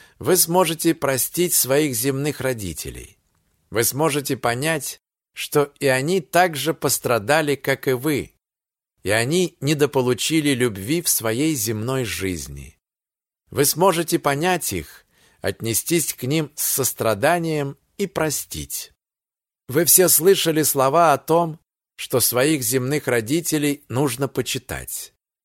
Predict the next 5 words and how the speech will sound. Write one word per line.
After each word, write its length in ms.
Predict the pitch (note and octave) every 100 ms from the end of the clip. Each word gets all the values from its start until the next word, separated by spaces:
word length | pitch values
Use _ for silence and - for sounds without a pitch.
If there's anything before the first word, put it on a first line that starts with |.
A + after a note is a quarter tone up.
| _ _ _ _ _ _ _
Но 140 | A2 C3+
что 300 | - F#3+ E3+
значит 580 | C3+ F3 F3+ F3 E3
почитать? 920 | - D3 - C#3 D#3 B2 - - - _ _ _ _ _ _ _
Почитать — 800 | - G2+ G#2 - C#3 D#3 - -